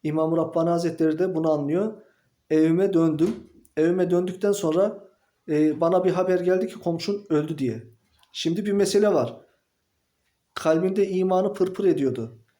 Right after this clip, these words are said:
Şimdi bu adam imanlı mı öldü, imansız mı öldü? Komşu hakkıdır. Eğer Müslüman öldüyse mutlaka cenazesine katılmam lazım. Ama Müslüman ölmediyse cenazesine katılmam, katılmamam gerekiyor. "Böyle bir ikileme düştüm," diyor.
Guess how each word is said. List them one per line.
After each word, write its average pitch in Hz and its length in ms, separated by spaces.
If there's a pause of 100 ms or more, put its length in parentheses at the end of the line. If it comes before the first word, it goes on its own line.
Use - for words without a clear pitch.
Şimdi 170 300
bu 180 120
adam 185 480 (180)
imanlı 165 420
mı 220 100
öldü, 220 160
imansız 190 480
mı 196 100
öldü? 208 400 (500)
Komşu 165 340
hakkıdır. 226 560
Eğer 185 260
Müslüman 202 380
öldüyse 214 260
mutlaka 226 420
cenazesine 190 540
katılmam 202 480
lazım. 151 280 (880)
Ama 180 220
Müslüman 196 420
ölmediyse 208 800 (400)
cenazesine 165 540
katılmam, 185 640 (200)
katılmamam 156 540
gerekiyor. 120 460 (1160)
"Böyle 220 300
bir 254 100
ikileme 220 460
düştüm," 147 340
diyor. 208 220